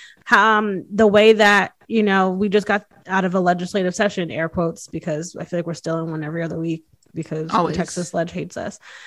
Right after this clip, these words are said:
Speaker 1: Um, but how hearings happen during the day or, like, at three A M when people who are, you know, service workers or hospitality workers have to be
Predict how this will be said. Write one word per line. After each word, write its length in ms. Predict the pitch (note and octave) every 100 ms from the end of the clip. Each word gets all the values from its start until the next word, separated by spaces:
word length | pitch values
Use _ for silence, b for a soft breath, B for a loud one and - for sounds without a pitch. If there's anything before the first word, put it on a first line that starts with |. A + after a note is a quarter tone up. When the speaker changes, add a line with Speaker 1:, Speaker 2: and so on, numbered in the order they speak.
| B B
Speaker 1:
Um, 320 | F3 D#3+ E3+
but 100 | F#3+
how 160 | G3 F#3
hearings 360 | G3 G3+ G3
happen 340 | G#3 F3+ G3+ G3
during 220 | F#3 F#3
the 80 | F#3
day 180 | F#3+ G3
or, 80 | E3+
like, 200 | E3 D3
at 340 | - F#3+ _
three 260 | A#3 A#3 G#3+
A 200 | G3+ G#3
M 280 | A#3 G#3
when 300 | F#3 F#3 F#3
people 320 | F#3 G#3+ F#3+ F#3+
who 240 | G3+ G3
are, 300 | F#3 F3+ F3 B B B B _
you 140 | G#3
know, 400 | G3 E3+ E3+ C#3+ -
service 460 | - G#3 F3 F#3
workers 580 | F#3+ F#3+ G#3 G#3+ G#3+ G#3 -
or 340 | F3+ E3+ E3+
hospitality 680 | F3 F3+ - F#3 F3 F3+ F#3+
workers 400 | G3 A3 B3+ A#3+
have 260 | - F#3 -
to 100 | G3
be 100 | G3